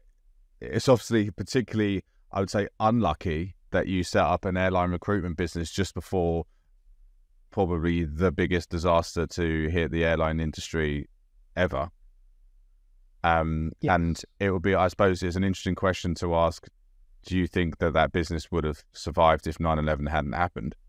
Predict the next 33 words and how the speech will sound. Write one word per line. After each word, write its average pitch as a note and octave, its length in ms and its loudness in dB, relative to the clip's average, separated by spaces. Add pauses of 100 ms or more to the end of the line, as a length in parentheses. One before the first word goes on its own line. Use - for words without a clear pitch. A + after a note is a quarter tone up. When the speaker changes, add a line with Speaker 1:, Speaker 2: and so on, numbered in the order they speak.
(1160)
Speaker 2:
I, - 180 -4
I, F3+ 220 0
I - 20 0
think, G3+ 400 0
um, D#3 440 0
the, E3+ 140 -2
the D3+ 140 0
way E3+ 240 4
that E3 160 -2
we D3 100 -4
geared D3+ 320 -2
the C3+ 60 -6
business C#3 500 -6
was, D3 320 -6
uh, C#3 180 0 (100)
the, - 100 -4
the E3 140 2
offices D#3 420 0
were C3+ 80 -4
very C#3 220 0
lavish. C#3 680 -2
We D3 100 0
thought D3 240 -4
we D3+ 120 -4
had - 260 -2
to C#3+ 120 -6
be D3+ 180 4
in C#3 100 2
prime C#3 280 -2
location C3+ 540 -4
in C#3 60 -2
London. C#3 380 0 (520)
Um, C#3 480 -2